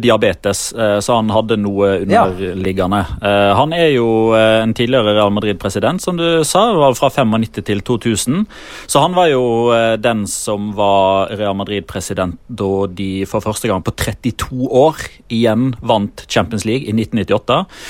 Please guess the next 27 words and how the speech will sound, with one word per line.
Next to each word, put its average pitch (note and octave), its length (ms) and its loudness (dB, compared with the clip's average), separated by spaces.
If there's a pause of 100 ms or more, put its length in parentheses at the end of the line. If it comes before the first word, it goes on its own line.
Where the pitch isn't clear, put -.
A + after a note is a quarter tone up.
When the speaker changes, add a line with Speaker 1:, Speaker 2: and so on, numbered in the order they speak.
(180)
Speaker 1:
Og B2+ 100 2
de A#2 100 2
gjorde C3+ 220 6
jo A2 300 4
også G#2 280 2
det F#2+ 180 2
i G2 340 0
to G#2+ 280 -6
tusen, G#2+ 420 -4
altså A#2 220 -4
da G#2 140 2
de G2+ 100 2
vant, F#2+ 340 -2
eh, F#2 720 0
den F#2+ 140 -2
syvende F2+ 540 0
og - 160 2
åttende F2 600 -2
Champions F#2 320 -4
League-trofeet. F2+ 1120 0
Så C#3+ 140 0
han E3 160 2
er E3+ 80 0
jo C#3+ 60 2
på A2 120 -2
mange A#2+ 220 0
måter C3 220 2